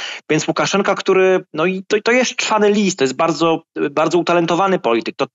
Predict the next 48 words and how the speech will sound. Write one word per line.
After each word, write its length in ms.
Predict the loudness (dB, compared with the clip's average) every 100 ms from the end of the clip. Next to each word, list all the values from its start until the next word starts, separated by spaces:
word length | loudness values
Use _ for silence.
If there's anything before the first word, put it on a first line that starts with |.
| -4
te-, 140 | -4
tego 220 | 0 0
nie 120 | 2 2
można 260 | 2 0
mu 140 | 2 2
odmówić. 560 | 2 2 2 -2 -8 -10 -10 -8 -2
Więc 200 | -2 2
on 80 | 0
tutaj 200 | 2 -2 -2
próbuje 440 | 0 2 4 2
wykorzystać 720 | 2 0 2 0 0 -2 -2 -2
na, 220 | 0 0
wykorzystać 500 | 0 0 0 0 -4
sytuację, 600 | -4 -2 -2 0 0 0 -2 -14 _ -4
ale 220 | 0 0
z 80 | 0
drugiej 320 | 0 2 0
strony 400 | 0 -2 -2 -2
coś, 180 | -4 -2
co 140 | -2
go 120 | -2
osłabi, 720 | -2 -6 -2 0 0 -2 -4 -8 _ _ -10
nie 100 | -10
tylko 220 | -4 0
jego, 280 | 0 0 -2
także 260 | -4 -4
Białoruś 500 | -2 0 2 2 0
długoterminowo, 800 | 0 -2 -2 -4 -6 -6 -2 -2 -2 -6 -10 -10 -10 -4
e, 120 | -2
i 100 | 0
także 280 | -2 -2 0
utrudni 440 | 0 2 2 2
prowadzenie 560 | 0 0 0 0 0 -2
przez, 440 | -2 -2 -2 -2
e, 640 | 0 2 2 0 -2 -6 -8
Polskę 440 | -2 0 0 0 -2
i 120 | 0
Zachód 340 | -2 0 -2
polityki 400 | 0 0 0 0
wobec 200 | 0 0
Białorusi, 540 | 0 2 2 0 -2 -2
no 100 | -2
to 100 | 2
jest 220 | 0 0
kwestia 500 | -2 -2 0 0 2
jednak 400 | 2 0 0 -2
stacjonowania 580 | -2 -2 0 0 0 0
broni 400 | 0 0 0 -4